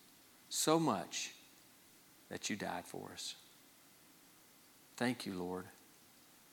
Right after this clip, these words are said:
Help us to grow. Help us to, to just, to, to just, Lord, get passionately, deeply in love with you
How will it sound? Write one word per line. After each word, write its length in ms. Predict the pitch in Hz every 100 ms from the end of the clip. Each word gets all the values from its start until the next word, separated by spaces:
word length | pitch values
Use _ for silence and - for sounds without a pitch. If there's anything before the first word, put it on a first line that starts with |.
| - -
Help 260 | 151 143
us 140 | 123 -
to 100 | 95
grow. 520 | 85 101 98 95 98 - - - - - -
Help 280 | - 135 -
us 180 | 113 -
to, 200 | - 85 - - - - -
to 120 | 107
just, 580 | 95 104 - - - -
to, 120 | 107
to 200 | - 107
just, 400 | - 104 - -
Lord, 240 | 120 113
get 200 | 104 117 - - - - - -
passionately, 1040 | - - - 151 143 - 143 113 120 123 113 - - - - - 104
deeply 680 | 107 127 135 127 131 120 117 -
in 400 | 98 92 98 104
love 440 | 107 107 101 98
with 340 | - 95 92 -
you 320 | 98 90 85